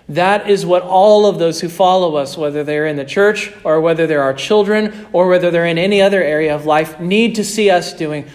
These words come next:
How do they see us responding to our sin? Are we quick to repent? Are we quick to say, "I was wrong"? Are we willing to say what we were wrong about? Are we specific?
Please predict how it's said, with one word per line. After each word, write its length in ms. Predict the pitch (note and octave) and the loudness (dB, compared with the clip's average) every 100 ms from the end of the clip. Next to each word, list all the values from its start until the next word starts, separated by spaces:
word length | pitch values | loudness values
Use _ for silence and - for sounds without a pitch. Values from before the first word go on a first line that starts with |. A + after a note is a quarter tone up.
| - | -20
How 260 | - G3+ A#3 | -4 2 2
do 80 | B3 | 4
they 160 | A3 | 2
see 240 | - G3+ F#3+ | 0 0 0
us 180 | F#3+ | 0
responding 600 | F#3 D3 - E3 E3 D#3 | -6 -8 -4 -4 -2 -8
to 160 | D3 E3 | -8 -8
our 120 | C3 | -8
sin? 280 | C3 D3+ B2+ - - | -6 -8 -10 -14 -8
Are 140 | D#3+ E3 | -2 0
we 120 | F3+ | 0
quick 420 | E3+ - G3+ G3+ | -2 0 0 0
to 80 | F#3 | -2
repent? 440 | E3 D#3+ D#3+ B2 - - _ _ _ _ _ _ _ _ _ | -2 -2 -8 -10 -14 -20 _ _ _ _ _ _ _ _ _
Are 120 | D#3 F3+ | 0 2
we 120 | F3+ | 0
quick 320 | - G3+ G3+ | 2 0 0
to 80 | F3+ | -6
say, 260 | - D3 - | -6 -6 -6
"I 100 | D3+ D3+ | -4 -4
was 180 | C3+ | -4
wrong"? 520 | C3 D#3 D#3+ A2+ - - - _ _ _ _ _ _ _ _ _ - | -4 0 0 -2 -12 -20 -20 _ _ _ _ _ _ _ _ _ -6
Are 80 | E3+ | -2
we 100 | F#3+ | 2
willing 260 | F#3 G3 F3+ | 2 2 0
to 80 | |
say 420 | - - G#3 G#3+ A3+ | -4 -4 2 4 4
what 180 | G#3+ | 0
we 120 | G3+ G3 | -2 -2
were 160 | F3+ | -2
wrong 320 | D#3 D#3 F3+ | -2 -2 -2
about? 340 | E3 C3+ A2+ - - | -6 -8 -10 -14 -6
Are 100 | E3+ | 0
we 120 | G3 | 0
specific? 1160 | G3 - - E3+ - - - A3+ A#3 - - | 0 -6 -6 -6 -6 -6 0 0 0 -10 -12